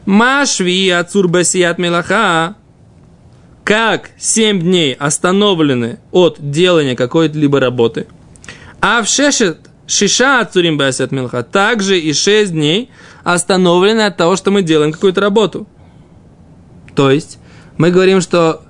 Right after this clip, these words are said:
седьмой день и все шесть есть ограничения в деятельности. Говорит Гемара, "И машви ацур бехоль мелаха". Мы говорим, "а если что, седьмой день,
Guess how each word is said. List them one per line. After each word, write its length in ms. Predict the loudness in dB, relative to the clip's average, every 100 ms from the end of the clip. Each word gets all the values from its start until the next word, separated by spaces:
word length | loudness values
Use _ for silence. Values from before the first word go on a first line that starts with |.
| -20 -20 -20 -20 -20 -8
седьмой 560 | -2 2 4 4 2
день 260 | 2 0 0
и 80 | -2
все 300 | 0 0 0
шесть 560 | 0 0 0 -4 -16 _ -20 -20 -20 -20 -20 -16 -4
есть 320 | 2 2 2
ограничения 560 | 0 2 2 0 0
в 60 | 0
деятельности. 480 | -2 -2 -8 -14 -20 -20 -20 -20 -16 -2
Говорит 240 | 0 2
Гемара, 260 | 2 2 0
"И 100 | 2
машви 500 | 2 0 -2 -2 0
ацур 340 | 0 0 0
бехоль 560 | 0 0 0 2 2 2
мелаха". 460 | 0 -2 -4 -16 -20 _ _ _ _ -20 -20 -20 -20 -20 -20 -20 -20 -20 -20 -20 -4
Мы 80 | 2
говорим, 260 | 2 2 -2 -12 -20 -6
"а 140 | -2
если 640 | 0 2 0 0 0 -2 -8
что, 600 | -8 -6 0 2 4 0 -4
седьмой 640 | -4 2 4 4 2 -2 _ -16
день, 500 | -8 -2 0 -2 -8